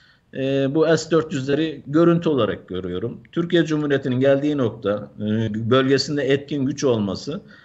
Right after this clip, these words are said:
bütün bunlar onları çok sarstı. Kabul etmemiz lazım.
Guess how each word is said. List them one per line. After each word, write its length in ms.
bütün 320
bunlar 240
onları 340
çok 380
sarstı. 540
Kabul 220
etmemiz 480
lazım. 380